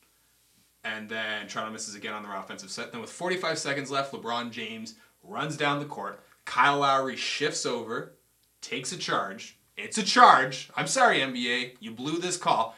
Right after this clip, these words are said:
And what I don't understand in the second and the fourth quarter, you can review any play that happens with two minutes left. And this is a charge. Like, I'm sorry. Plain and simple, Kyle Lowry led the league in charges. This guy's a thirty-two-year-old vet. He gets the benefit of the doubt.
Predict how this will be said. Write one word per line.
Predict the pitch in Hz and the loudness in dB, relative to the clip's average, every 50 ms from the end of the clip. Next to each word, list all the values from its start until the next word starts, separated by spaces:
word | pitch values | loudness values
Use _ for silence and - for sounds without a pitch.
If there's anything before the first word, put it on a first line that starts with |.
| - _ - | -18 _ -2
And | |
what | 123 139 | 2 4
I | 160 190 | 6 6
don't | 220 220 | 6 4
understand | 214 214 196 - - 196 196 190 | 2 2 0 0 0 0 0 0
in | 185 | 0
the | 175 156 | -2 -2
second | - - 175 175 180 185 | -2 0 0 -2 -2 -4
and | 185 175 | -6 -6
the | 160 | -8
fourth | - - 151 151 151 151 | -4 -2 -2 -2 -2 -2
quarter, | - - 131 131 127 185 185 - - - - - | -6 -4 -4 -2 -2 -4 -4 -8 -10 -18 -12 -10
you | 120 143 | -8 -6
can | 170 160 156 | -4 -4 -2
review | 151 135 127 135 147 147 143 | -4 -4 -2 -2 -2 -2 -2
any | 135 127 139 | -4 -6 -6
play | 135 - 143 135 | -6 -4 -4 -4
that | 127 120 117 | -2 -4 -2
happens | - 110 117 - 151 151 139 139 - - - | -2 -2 -2 -2 -4 -8 -8 -10 -12 -12 -14
with | 113 107 - | -16 -14 -12
two | - 123 | -10 -8
minutes | 113 110 113 107 - - | -6 -6 -6 -8 -8 -8
left. | 101 120 - - - - - _ _ _ _ _ _ _ _ _ _ _ _ _ _ _ | -6 -6 -8 -8 -12 -20 -20 _ _ _ _ _ _ _ _ _ _ _ _ _ _ _
And | - 139 139 160 | -4 0 2 4
this | 208 202 240 | 4 4 4
is | 226 233 | 4 2
a | 220 | 4
charge. | - - 226 226 - - - - | 8 10 10 10 10 6 2 -2
Like, | 147 143 147 | -2 0 2
I'm | 151 151 | 2 2
sorry. | - - 185 143 - - - | 2 2 2 2 2 0 -6
Plain | - - 180 208 208 | -6 -4 -2 0 0
and | 196 | -2
simple, | - - 190 180 - 170 170 170 165 - - - _ _ | -2 -2 -4 -4 -4 -4 -6 -6 -6 -10 -14 -20 _ _
Kyle | - - 170 185 214 | 2 6 6 8 8
Lowry | 208 196 202 214 208 196 175 | 8 8 6 6 4 2 2
led | 135 143 160 160 156 | 2 0 0 0 0
the | 160 | -4
league | 160 156 160 156 143 | -4 -4 -4 -4 -2
in | 139 120 | -4 -4
charges. | - - 117 - - - - - - - - - _ - _ | -2 -2 -2 -2 -2 -6 -14 -18 -16 -18 -18 -18 _ -20 _
This | - 117 | -8 0
guy's | - 180 170 151 | 4 4 4 4
a | - | 2
thirty-two-year-old | - 175 165 165 165 165 - 160 160 156 151 143 123 - | -2 -2 -2 -2 -2 -4 -6 -6 -4 -2 -2 -2 -2 -2
vet. | 123 117 110 - - | -4 -6 -6 -6 -8
He | - - 151 160 | -10 -10 -8 -6
gets | 147 156 175 170 170 | -4 -4 -4 -4 -6
the | - - | -8 -2
benefit | 156 151 151 151 147 - 151 147 | 2 2 2 2 2 -2 -6 -8
of | 139 127 | -8 -8
the | 117 | -10
doubt. | 110 107 - - - | -10 -10 -10 -10 -14